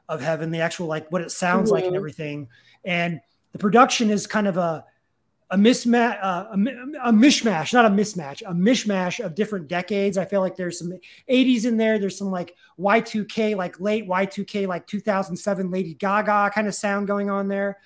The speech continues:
Speaker 1: So
Speaker 2: Mm-hmm.
Speaker 1: when it came to the sound of this single,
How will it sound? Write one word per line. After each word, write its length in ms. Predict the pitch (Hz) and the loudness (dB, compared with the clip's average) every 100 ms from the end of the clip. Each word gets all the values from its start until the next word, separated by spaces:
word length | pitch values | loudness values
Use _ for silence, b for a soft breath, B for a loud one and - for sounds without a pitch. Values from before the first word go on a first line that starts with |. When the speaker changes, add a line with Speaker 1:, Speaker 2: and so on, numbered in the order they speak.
| b b | b b
Speaker 1:
So 280 | - 226 202 | -2 2 4
Speaker 2:
Mm-hmm. 760 | 190 175 _ _ _ _ - | 2 -2 _ _ _ _ -4
Speaker 1:
when 100 | 220 | -4
it 100 | 220 | -2
came 240 | - 254 240 | -2 0 0
to 80 | 190 | -2
the 140 | 180 | -6
sound 460 | - 226 214 226 190 | -4 -2 0 0 -2
of 80 | |
this 200 | 165 160 | -4 -4
single, 680 | - 175 156 143 139 139 135 | -4 -6 -8 -10 -12 -12 -18